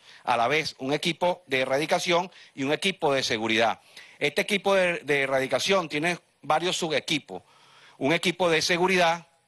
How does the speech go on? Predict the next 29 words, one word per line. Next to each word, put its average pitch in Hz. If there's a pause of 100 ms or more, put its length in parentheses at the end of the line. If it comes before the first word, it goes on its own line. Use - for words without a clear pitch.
(420)
que, 123
que 123
le 117
presta 135
seguridad 143
al 127
área 156
que 139
se 120
va 127
a 139
erradicar, 147 (440)
un 170
equipo 180
de 151
erradicadores, 170 (100)
que 123
son 123
los 143
que 131
sacan, 143
eh, 101
esta 113
planta 131
tóxica, 156 (520)
un 185
equipo 185
de 185
cartografía, 180